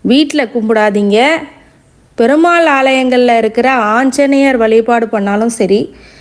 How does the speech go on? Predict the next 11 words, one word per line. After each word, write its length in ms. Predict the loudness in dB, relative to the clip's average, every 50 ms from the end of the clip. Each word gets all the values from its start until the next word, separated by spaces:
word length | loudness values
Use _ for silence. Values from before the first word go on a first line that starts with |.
| -20 -16 -6
இல்ல 140 | -4 -4 -2
சனி 320 | 0 0 0 0 2 2
நவகிரகத்துல 800 | 2 2 2 0 0 0 0 -2 -2 0 -2 -2 -2 -2 -2 0
இருக்கிற 260 | -2 -2 -2 -4 -4 -2 -2
சனிக்கு 560 | -2 2 2 2 0 0 -2 0 0 2 2
எல் 300 | 2 0 0 0 -2 0
தீபம் 420 | 2 2 2 4 2 2 0 -2
போட்டாலும் 500 | 0 -2 -2 0 0 0 0 0 0 -2
சரி, 400 | 0 0 0 0 0 0 -2 -2 -2
ரெண்டுமே 440 | 0 2 4 4 4 4 2 0 0
பண்ணலாம். 500 | 0 -2 -2 -2 -2 -4 -4 -6 -10